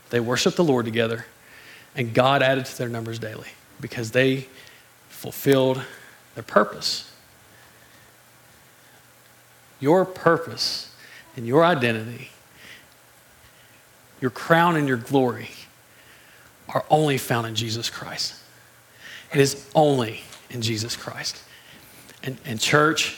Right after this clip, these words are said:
if you are saved, well, you wouldn't be part of the church, but those of you who are saved, I'm so thankful you're my brother and sister, and I cannot wait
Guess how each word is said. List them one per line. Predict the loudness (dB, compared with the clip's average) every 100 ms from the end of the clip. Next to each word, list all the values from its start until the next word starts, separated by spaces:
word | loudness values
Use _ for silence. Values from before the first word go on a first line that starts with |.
| -14 -8
if | -6 0
you | 4 4
are | 2
saved, | 2 4 2 0 -6
well, | -6 -6 -10 -16 0
you | 4
wouldn't | 4 4
be |
part | 2 2 2
of |
the | 2
church, | 2 2 2
but | 4
those | 4 4
of | 4
you | 4
who | 4 4 4
are | 4
saved, | 4 4 2 0 -10 -20 -20 -20 -20 -20 -20 -6
I'm | -4
so | 2 2 2
thankful | 2 0 0
you're | -2
my | 0
brother | 2 2 2
and | 0
sister, | -2 -2 0
and | -2
I |
cannot | -2 -4 -2 0
wait | 2 2